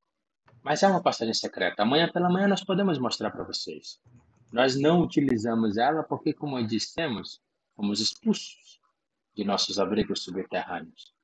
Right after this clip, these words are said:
Mas se vocês limparem aquele local, ficaremos muito gratos.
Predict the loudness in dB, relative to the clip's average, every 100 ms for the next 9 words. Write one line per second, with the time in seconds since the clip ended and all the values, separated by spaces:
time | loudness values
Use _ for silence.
0 | _ 0 0 0 -2 -4 0 0 2 -2
1 | 4 2 2 -2 -4 -2 -2 2 2 2
2 | -4 _ _ _ _ _ -20 -20 _ _
3 | _ -12 -2 2 2 2 0 0 0 -2
4 | -2 -4 -18